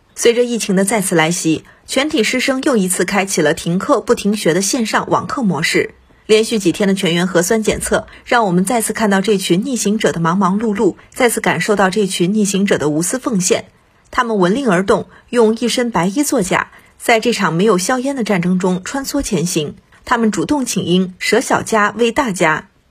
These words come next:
用身体力行为我们撑起生命希望之舟。在南阳路二小的学生家长中，就有很多冲锋陷阵的医护人员，他们为守护人民健康全力以赴，在疫情面前无畏无惧，舍小家为大家。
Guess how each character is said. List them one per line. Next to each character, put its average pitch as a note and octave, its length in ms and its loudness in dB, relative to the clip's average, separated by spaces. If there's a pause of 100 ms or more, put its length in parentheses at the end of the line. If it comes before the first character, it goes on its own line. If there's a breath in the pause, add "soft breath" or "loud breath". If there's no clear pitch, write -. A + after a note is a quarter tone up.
用 A#3+ 160 4
身 E4+ 180 2
体 A3+ 160 -2
力 G3 140 0
行 F3 340 0
为 G#3+ 120 6
我 F#3 100 4
们 D#3+ 140 -2
撑 G#3+ 240 -2
起 - 200 -4
生 - 220 -2
命 A#3+ 220 -2
希 - 180 -4
望 C4 220 0
之 F3+ 160 -2
舟。 F3 300 2 (560)
在 A#3 240 2
南 G#3 160 0
阳 A3 160 -2
路 A#3 80 0
二 A#3 200 0
小 G3 160 0
的 - 80 0
学 F#3+ 160 0
生 A#3+ 160 -2
家 C#4+ 160 0
长 F#3 200 -4
中， F#3 280 -2 (160 loud breath)
就 D#4 140 0
有 C#4+ 120 4
很 F#3 220 0
多 G3 160 4
冲 C4+ 200 -4
锋 D4 120 -4
陷 C#4+ 240 -2
阵 A#3 140 0
的 F3 80 2
医 A3 140 -4
护 B3 180 0
人 D#3+ 160 2
员， D3 320 -2 (240 soft breath)
他 C4+ 160 0
们 A#3 140 2
为 A#3+ 120 4
守 F#3 220 2
护 G#3 180 2
人 F#3 140 2
民 G#3+ 120 2
健 G#3+ 200 -2
康 G3+ 240 0
全 G3 220 0
力 C4 180 -4
以 - 80 -4
赴， - 300 0 (240 loud breath)
在 A#3+ 180 2
疫 C#4 180 0
情 A3 180 -2
面 A#3+ 180 -2
前 F3+ 280 0
无 F3+ 120 2
畏 C#4 120 2
无 F3 200 -2
惧， - 280 -6 (200 soft breath)
舍 A#3+ 200 0
小 D4 180 -4
家 G#3+ 380 0
为 A#3+ 140 0
大 A#3+ 220 -4
家。 E3+ 360 0